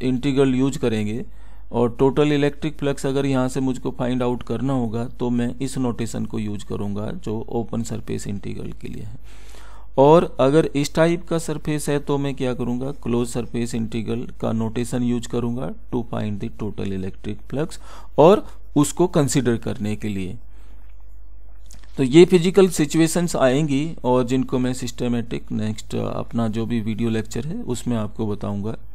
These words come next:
और थोड़ा सॉलिड एंगल का आइडिया देख लीजिए, जिसको हम ओमेगा से डिनोट करते हैं। और ये एक रेशो है of the part of a spherical surface area as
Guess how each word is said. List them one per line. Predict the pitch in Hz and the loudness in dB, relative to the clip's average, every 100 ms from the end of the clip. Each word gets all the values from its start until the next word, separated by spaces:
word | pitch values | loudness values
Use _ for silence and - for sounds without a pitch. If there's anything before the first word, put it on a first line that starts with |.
| - - - - - - - | -10 -8 -8 -8 -10 -10 2
और | 135 139 139 | 8 8 8
थोड़ा | 160 165 | 6 8
सॉलिड | 156 156 151 156 | 8 6 4 6
एंगल | 147 147 143 | 4 4 2
का | 139 139 | 4 4
आइडिया | 131 120 123 | 4 4 0
देख | 113 117 123 | 2 0 0
लीजिए, | 120 113 123 185 | -2 0 -2 -2
जिसको | 180 123 - 127 | -4 -4 -2 0
हम | 120 120 | 2 0
ओमेगा | 120 120 127 131 | 0 2 2 2
से | 135 135 | 2 0
डिनोट | 120 113 120 117 | 0 0 0 -2
करते | 107 101 110 | -4 -4 -4
हैं। | 113 - - - - - - - - | -2 -4 -8 -10 -10 -10 -8 -8 -4
और | 123 117 117 113 113 - | 2 4 4 4 0 -4
ये | 131 143 160 | 0 4 4
एक | 156 | 4
रेशो | 135 147 180 170 | 2 2 4 4
है | 135 107 - - - | 4 0 -4 -8 -2
of | 123 120 | 2 2
the | 117 139 135 | 0 -2 0
part | 120 131 135 | 2 2 2
of | 135 131 | 0 0
a | 131 | -2
spherical | - 117 120 123 135 127 | -2 -2 0 0 0 0
surface | 117 120 127 113 | -4 0 0 0
area | 117 104 117 117 - | -2 0 0 -2 -2
as | 113 127 - | -4 -4 -6